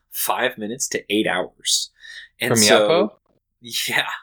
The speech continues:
Speaker 1: And so we had to build in, like, these multiple checks, um, to keep checking that same qualifying order. And so it, it took a while or whatever, but we finally did it, and it's, like, it's working smoothly now. Super excited about that.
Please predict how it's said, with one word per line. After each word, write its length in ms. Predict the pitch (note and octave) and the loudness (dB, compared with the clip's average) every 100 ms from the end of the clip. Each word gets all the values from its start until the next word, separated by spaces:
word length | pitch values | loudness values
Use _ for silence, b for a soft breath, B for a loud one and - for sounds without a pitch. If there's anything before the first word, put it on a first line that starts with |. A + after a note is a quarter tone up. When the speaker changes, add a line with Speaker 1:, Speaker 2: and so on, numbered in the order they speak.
| _ b b b | _ b b b
Speaker 1:
And 160 | B2 | -2
so 500 | B2+ C#3+ A#2+ A2+ A2+ A2+ | 2 4 4 2 0 -4
we 140 | C3 | -6
had 200 | C3 C#3 | -4 -4
to 100 | - - | -6 -8
build 320 | G#2+ A2 B2 A#2+ | -2 0 0 -2
in, 360 | G#2+ A2 A2 G#2 | -2 0 -2 -2
like, 220 | G2 - | -6 -4
these 240 | G2+ G2+ | -4 -4
multiple 580 | G#2 G#2 G#2 A2 A2+ A2+ - | -4 0 0 0 -2 -2 0
checks, 680 | - G2+ - - - - b b b b - | 0 0 0 0 0 -2 b b b b -2
um, 520 | A2 G#2+ F#2+ F#2 G2 - | 2 2 0 -8 -20 -8
to 120 | A2+ | -6
keep 320 | - D#3 - | -2 -4 -2
checking 560 | - - A2+ A2 F#2+ F#2+ | 0 0 0 0 -2 -2
that 180 | F#2 - | -2 0
same 400 | - G#2+ G#2+ A2 | 0 0 0 -4
qualifying 540 | - A2 G#2+ G#2+ G#2 | 2 2 4 0 -2
order. 460 | F2 F#2 G#2+ B2 C#3 G2+ | -4 -2 0 -2 -4 -4
And 300 | G2 G2 G2 | -4 -2 0
so 200 | G#2+ G2+ | 0 0
it, 120 | - | 0
it 160 | - - | -2 -2
took 180 | F3+ E3 | -4 0
a 100 | B2+ | 4
while 460 | A2 G#2 G2+ G#2+ G#2+ | 4 4 2 0 -2
or 120 | G#2 | -2
whatever, 220 | G#2 G#2 | -2 -2
but 140 | G#2 | -6
we 80 | G2+ | -8
finally 320 | G2+ A#2+ A#2+ G#2+ | -2 -2 -2 -2
did 160 | A2 | 0
it, 160 | A2 G2+ | 0 -2
and 140 | G2 | -6
it's, 180 | F#2 - | -6 -4
like, 160 | F2+ - | -4 -8
it's 140 | - | -4
working 240 | B2+ B2 A#2+ | -2 0 -2
smoothly 440 | - A#2 A2 A2 | -2 0 2 2
now. 500 | G#2+ G#2 G2+ G2 G2+ | 0 -2 -2 -6 -10
Super 360 | - - B2+ G#2+ | -4 -2 0 -2
excited 360 | G2+ G2+ G2 G2+ | -2 -2 0 0
about 280 | G2 F#2 | 0 -2
that. 280 | - F#2 F2+ | -2 -2 -4